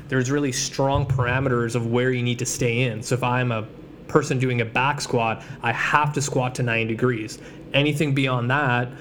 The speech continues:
is, like, a sin to do. But your hips are able to go past ninety degrees if you're going into a squat or anything like that. So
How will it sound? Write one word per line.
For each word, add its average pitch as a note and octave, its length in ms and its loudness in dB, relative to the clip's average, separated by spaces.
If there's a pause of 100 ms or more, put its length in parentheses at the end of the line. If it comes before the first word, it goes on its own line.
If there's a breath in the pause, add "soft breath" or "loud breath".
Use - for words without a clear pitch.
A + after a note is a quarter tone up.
(240 loud breath)
is, B2 320 2
like, A2+ 500 -2 (440)
a - 80 -4
sin C#3 460 2
to B2+ 100 -2
do. A#2 360 0 (400 loud breath)
But B2 200 2 (400)
your B2+ 220 2
hips D#3 500 -2
are C3 160 0
able C3+ 340 2
to C3 140 -4
go B2+ 200 2
past C3 480 0
ninety A#2+ 240 0
degrees C3 480 0
if A#2+ 180 -8
you're A#2+ 300 0 (200)
going B2 260 0
into B2 240 -2
a A#2+ 60 -2
squat A#2 400 0
or A2+ 140 -2
anything A2+ 300 -2
like A2 180 -4
that. B2 360 -2 (380 loud breath)
So C3 440 0